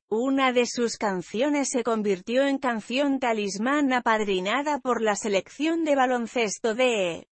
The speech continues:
España de dos mil seis, en el que se hizo con el título mundial de campeones. Durante estos años,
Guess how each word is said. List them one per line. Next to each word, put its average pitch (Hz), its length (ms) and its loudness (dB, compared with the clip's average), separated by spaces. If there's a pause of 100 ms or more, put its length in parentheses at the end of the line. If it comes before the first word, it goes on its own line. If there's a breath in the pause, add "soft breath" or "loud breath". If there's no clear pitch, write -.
(120)
España 254 760 0
de 220 120 -2
dos 180 280 -4
mil 262 240 -2
seis, 190 760 -4 (260)
en 240 220 4
el 220 140 -2
que 220 140 -4
se 214 200 -4
hizo 185 540 -2
con 214 240 -4
el 185 220 -4
título 277 560 -2
mundial 214 560 -2
de 311 120 -2
campeones. 202 1040 0 (300)
Durante 202 760 0
estos 277 380 -2
años, 175 720 -6